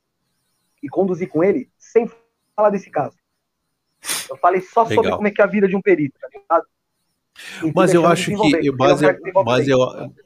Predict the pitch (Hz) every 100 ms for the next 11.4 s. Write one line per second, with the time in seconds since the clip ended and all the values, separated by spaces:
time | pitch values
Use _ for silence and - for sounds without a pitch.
0 | _ _ 127 120 117 120 123 131 - 135
1 | - 127 127 123 120 120 120 135 123 -
2 | 87 76 - - - - - _ _ -
3 | _ _ _ _ _ _ _ _ _ _
4 | - 196 90 107 110 - 120 117 117 123
5 | - - 123 - 131 113 110 123 - 135
6 | 120 117 120 - - - - - 107 107
7 | 110 113 123 127 117 117 131 131 123 98
8 | 92 92 - _ _ - - - - 95
9 | - _ _ 98 _ _ _ _ 95 90
10 | 185 202 147 135 147 - 180 170 160 156
11 | - 117 143